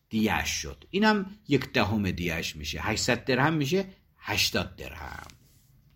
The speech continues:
"ولو کان الجنین ذمیا"، اگر جنین ذمی باشه، "ای متولدا عن ذمی"، ذمی باشه یعنی پدر و مادرش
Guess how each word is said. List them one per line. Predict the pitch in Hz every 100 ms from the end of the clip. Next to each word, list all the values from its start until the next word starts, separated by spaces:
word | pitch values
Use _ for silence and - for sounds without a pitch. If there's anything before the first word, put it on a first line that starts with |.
| - - - _ _ _ _ _ _ _ - - - - -
"ولو | 110 151 160
کان | - 147 147
الجنین | 156 147 131 139 139 147 147 147
ذمیا"، | 127 143 143 143 143 139 147 170 180
اگر | 165 185
جنین | 165 160 196 190
ذمی | 139 131 123 120 98
باشه، | 67 - - - _ _ _ _ - _ - - - - -
"ای | 190
متولدا | 190 160 160 160 202 202 202 196
عن | 185 135
ذمی"، | 110 104 95 95 98 69 69 - - - - -
ذمی | 92 98 143 190 190 190 190
باشه | 185 180 -
یعنی | 180 180 185
پدر | 185 139 123 113
و |
مادرش | 107 104 104 143 165 185 185 -